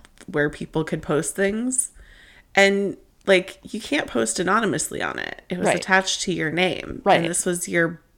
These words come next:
Speaker 1: business account
Speaker 2: Right.
Speaker 1: on, like, in your workplace.
Speaker 2: Yeah.
Speaker 1: And I couldn't believe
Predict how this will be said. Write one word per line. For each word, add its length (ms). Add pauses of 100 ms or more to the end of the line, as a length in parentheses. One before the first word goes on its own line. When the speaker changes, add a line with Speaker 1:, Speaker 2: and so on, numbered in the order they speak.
(120)
Speaker 1:
business 480
account 560 (360)
Speaker 2:
Right. 260 (240)
Speaker 1:
on, 540 (120)
like, 460 (880)
in 240
your 300
workplace. 960
Speaker 2:
Yeah. 220 (500)
Speaker 1:
And 220 (140)
I 140
couldn't 300
believe 320